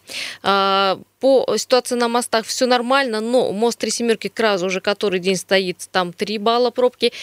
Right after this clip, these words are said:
и коммунальный мост по тр-, да, традиции к М З стоит также, там всего лишь пока три, э, балла пробки. Ну и еще скажу, что улица Копылова в область, э, там, э, растет пло-, пробка, не знаю, надо смотреть, если там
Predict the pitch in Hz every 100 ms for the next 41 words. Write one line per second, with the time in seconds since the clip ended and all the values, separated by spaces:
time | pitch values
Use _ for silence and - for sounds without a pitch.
0 | - - - 254 254 233 214 202 233 247
1 | - 208 208 185 180 190 - 208 214 240
2 | - 220 196 - 220 202 196 233 226 -
3 | 208 220 - - - - 233 233 208 220
4 | 202 214 220 202 - 196 226 196 - 196
5 | - 220 - 208 202 170 180 175 196 196
6 | 185 - - - - 202 - 170 - 202
7 | 254 - 226 - 233 - 226 240 - 214
8 | 208 196 214 - - 226 247 240 190 214
9 | 196 185 - - 190 180 - 202 190 180
10 | 185 190 - 196 _ 220 240 - 226 -
11 | 202 185 202 180 165 202 196 214 196 -
12 | 175 190